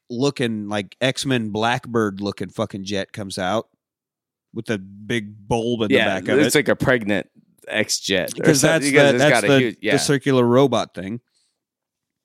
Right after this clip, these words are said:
Speaker 1: And then it, it takes it down to the city. So now Mirage is like, she goes in and she's letting Mister Incredible go. And he's like, "How the fuck can I trust you? Fuck you, you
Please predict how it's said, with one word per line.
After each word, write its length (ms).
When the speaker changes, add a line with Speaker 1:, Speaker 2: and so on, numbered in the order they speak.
Speaker 1:
And 100
then 140
it, 100
it 180
takes 280
it 180
down 220
to 80
the 80
city. 340
So 140
now 120
Mirage 420
is 140
like, 340
she 240
goes 240
in 500
and 140
she's 220
letting 380
Mister 320
Incredible 480
go. 280
And 80
he's 220
like, 200
"How 160
the 120
fuck 180
can 140
I 60
trust 340
you? 60
Fuck 320
you, 120
you 180